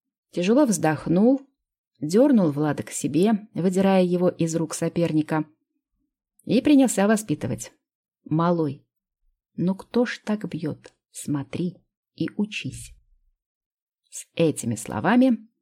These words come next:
обычно спокойный Стас несколькими ударами уложил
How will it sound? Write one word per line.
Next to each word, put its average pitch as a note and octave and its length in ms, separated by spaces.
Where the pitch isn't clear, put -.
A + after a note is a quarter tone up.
обычно D4 480
спокойный G3 640
Стас - 440
несколькими A3+ 840
ударами F#3+ 680
уложил F#3 520